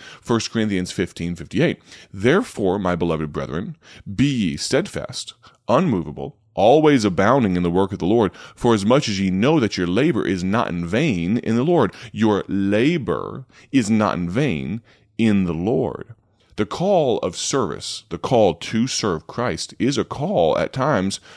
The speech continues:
to hard work. And work is not just some dirty four-letter word. No, it's actually a biblical principle, a biblical concept that would be well worth you and I as Christians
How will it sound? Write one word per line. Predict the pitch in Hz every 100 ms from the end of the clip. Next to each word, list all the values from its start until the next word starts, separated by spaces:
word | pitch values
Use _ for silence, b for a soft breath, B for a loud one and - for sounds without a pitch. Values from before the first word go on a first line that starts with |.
| B
to | - 113
hard | 95 - 143 95 82 -
work. | 92 131 101 -
And | 98 98
work | 180 113 - - B B
is | - 98
not | 107 113 135 160 104
just | 101 117 110 110 -
some | - 107 92 90
dirty | 110 120 95 95
four-letter | - 107 95 90 80
word. | 78 92 123 90 85 B B B
No, | 120 160 87
it's | 90
actually | 92 151 - 87 82
a |
biblical | 76 90 104 131 156 202
principle, | 190 95 76 - 69 80 - B -
a | 87
biblical | 87 95 160 170 139 95
concept | - 110 95 95 95 87 B B
that | 117 98
would | 98
be | 95
well | 90 90 101 160 165 156 113
worth | 101 110 82 -
you | 95 98 120 151
and | 110 98
I | - 110 95
as | 82 -
Christians | - - 127 - 85 78